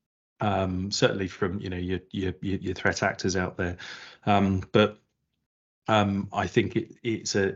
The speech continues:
it's only time, a matter of time before, uh, threat actors really gets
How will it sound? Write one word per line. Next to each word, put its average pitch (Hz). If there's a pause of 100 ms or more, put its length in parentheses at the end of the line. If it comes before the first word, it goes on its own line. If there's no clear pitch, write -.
it's -
only 101
time, 113
a 98
matter 101
of 92
time 98
before, 92
uh, 92
threat 92
actors 92
really 92
gets -